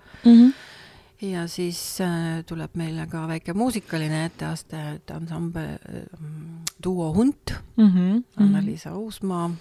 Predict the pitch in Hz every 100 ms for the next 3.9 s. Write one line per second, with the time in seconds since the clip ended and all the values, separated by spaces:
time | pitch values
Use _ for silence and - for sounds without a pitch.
0 | - - - 170 - 165 165 160 156 151
1 | 147 151 - - 170 147 151 - 165 -
2 | 165 160 151 147 147 151 165 175 156 -
3 | 147 147 202 262 208 180 170 156